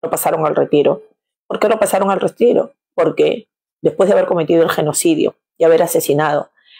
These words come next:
a decenas de peruanos, las cifras oficiales jamás las tendremos, porque una dictadura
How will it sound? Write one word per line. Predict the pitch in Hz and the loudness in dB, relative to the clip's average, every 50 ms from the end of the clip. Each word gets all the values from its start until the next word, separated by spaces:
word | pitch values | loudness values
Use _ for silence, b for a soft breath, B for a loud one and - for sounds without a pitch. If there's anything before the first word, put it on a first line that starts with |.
| B B B - | B B B -4
a | - 147 | -2 0
decenas | 151 143 - - 185 180 165 143 | 0 0 2 0 0 0 0 -2
de | 151 151 | -2 -2
peruanos, | 156 - 147 147 151 147 151 - 160 - - b b b b b b b | -2 0 0 0 0 0 -2 -4 -8 -8 -10 b b b b b b b
las | - 156 - | -6 -4 -2
cifras | - 185 - 202 196 - | 0 0 2 2 0 0
oficiales | 180 156 165 147 - 170 156 - - - - - | 0 0 0 0 2 0 0 0 -2 -4 -6 -6
jamás | - - 175 170 170 190 208 | -4 -4 -2 -2 -2 0 0
las | 226 - 180 - | 0 0 -2 0
tendremos, | - 151 151 151 165 170 160 156 151 147 - | 0 0 2 2 2 2 2 0 -2 -2 -4
porque | - - - - - 190 | -6 -6 -6 -2 0 0
una | 185 196 202 | 2 2 2
dictadura | 196 180 - - 156 156 165 180 165 156 139 - _ | 0 -2 -2 0 0 2 4 4 4 2 0 -2 _